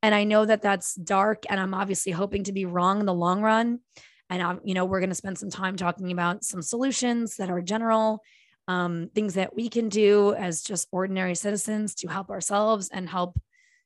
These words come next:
you know, push for more common sense gun reform in this country. But I remember my feeling then, and sadly my feeling now still is that, like, when will anyone change? If people are fine with, as you said,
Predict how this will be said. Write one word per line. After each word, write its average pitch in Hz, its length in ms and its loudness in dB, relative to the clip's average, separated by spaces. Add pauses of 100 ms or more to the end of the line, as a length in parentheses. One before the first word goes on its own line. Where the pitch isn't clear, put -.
(260)
you 185 80 -4
know, 180 120 -4
push - 580 -2
for 180 380 4
more 180 160 0
common 190 280 -4
sense 185 280 -6
gun 190 180 -4
reform 208 400 -4
in 214 60 -2
this 208 120 -4
country. 226 460 -4
But 196 300 0 (1200)
I 190 100 0
remember 208 260 2
my 196 120 -2
feeling 208 360 -2
then, 202 400 2
and 190 260 -4
sadly 254 580 0
my 240 180 2
feeling 240 340 -2
now 202 220 0
still 175 540 -4
is 170 120 -8
that, 180 160 -4
like, - 280 -8 (460)
when 202 480 0
will 233 140 4
anyone 202 420 0
change? 202 220 -8
If 202 100 -2
people 269 540 4 (220)
are 202 100 4
fine 208 420 0
with, 190 140 -8
as 196 160 -6
you 196 80 -4
said, 196 400 2